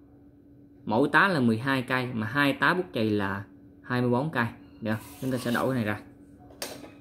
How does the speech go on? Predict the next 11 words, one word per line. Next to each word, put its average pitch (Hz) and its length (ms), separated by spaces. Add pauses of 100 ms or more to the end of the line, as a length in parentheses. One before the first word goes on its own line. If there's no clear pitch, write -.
(1080)
Rồi 120 200
chúng 139 160
ta 135 80
tính 147 200
một 139 200
cây, 120 160 (260)
được 117 140
không? - 180 (3500)
Bài 110 120
số 139 200
hai, 127 280